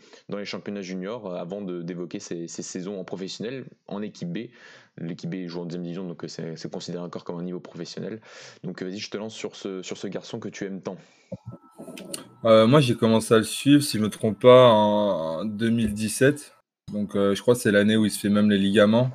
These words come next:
Speaker 2: où il fait une grosse blessure. Euh, il revient, il fait la fin de saison avec les juniors. Si je me trompe pas, Alex, tu me dis, hein. Et, euh, par la suite, il est vite appelé en B en début de saison.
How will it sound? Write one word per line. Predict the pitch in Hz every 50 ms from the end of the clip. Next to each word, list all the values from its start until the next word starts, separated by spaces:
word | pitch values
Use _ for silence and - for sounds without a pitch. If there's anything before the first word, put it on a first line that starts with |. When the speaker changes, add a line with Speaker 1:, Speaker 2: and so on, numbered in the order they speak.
| - _ 110
Speaker 2:
où | 101
il | 98 92
fait | - - 101
une | 98 95
grosse | 101 104 101 95
blessure. | 101 104 98 - - 127 131 - _ _ _ _ _ _ _ _ _ _ _ _ - 107
Euh, | 107 107 107 107 104 104 104 104 104 107 107 104 104 104 104 107 107 104
il | 107 110 107 113 113
revient, | 101 107 113 113 104 104 107 117 120 123 127 127 127 127 131 127 123
il | 117 104 104 101 101 101 101 98
fait | - - 113 107
la | 104 104
fin | 101 - - - 120 117
de | 113
saison | - - 117 104 107 117 113
avec | 104 -
les | 113 104
juniors. | 95 98 104 107 110 120 139 135 - _ _ _ _ _ _ _ _ _ _ _ _ _
Si | _ -
je |
me | 104 98
trompe | - - 107 95
pas, | - 123 123 120
Alex, | 110 107 123 123
tu | - -
me | 104 95
dis, | 95 110 117
hein. | 113 113 120 - _ _ _ _ _ _ _ _ _ _ _ _ _ -
Et, | 110 107 110
euh, | 107 107 107 107 107 107 107 104
par | - - 113 107 113
la | 113 113
suite, | 113 - - - 135 143 147 147 147 - - - - - - _ _
il | - 110 104 107
est | 104 101
vite | 107 113 113 127
appelé | 113 101 - 120 117
en | 113 113
B | 107 107 127 135
en | 127
début | 110 107 104 101
de | 95
saison. | - - 104 98 120 135 -